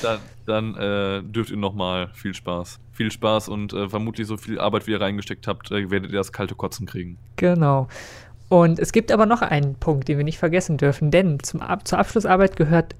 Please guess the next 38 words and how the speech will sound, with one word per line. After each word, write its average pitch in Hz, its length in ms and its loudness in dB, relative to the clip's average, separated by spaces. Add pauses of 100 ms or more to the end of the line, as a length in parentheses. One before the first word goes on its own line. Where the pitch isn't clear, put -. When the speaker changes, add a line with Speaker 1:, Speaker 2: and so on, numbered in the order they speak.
(240)
Speaker 2:
meistens, 156 720 2
in 147 80 -4
den 143 140 0
meisten 196 320 -2
Fällen 175 340 2
nicht - 320 -2
nur 190 220 4
die 175 240 -2
schriftliche 156 800 -2
Arbeit, 147 500 2
sondern 208 680 0 (420)
oft - 260 0
gibt 208 180 2
es 285 140 -2
auch 175 80 0
noch 175 140 0
ein 165 200 -2
Kolloquium. 165 680 2
Patrick, - 460 -4
was - 160 -4
ist - 240 -4
das? - 320 -8 (480)
Speaker 1:
Das 95 180 0
ist 104 120 -8
eine 107 100 0
mündliche 98 360 0
Abschlussprüfung. 85 680 -6 (560)
Speaker 2:
Okay. 160 300 -2 (100)
Speaker 1:
Mein 117 140 2
Name 113 180 4
ist - 80 0
Patrick 107 240 0
Schuster, 98 340 -2
das 101 240 -2
war 101 80 2
Robin 92 220 0
Thier. 92 320 -6 (220)
Speaker 2:
<laughs> - 60 6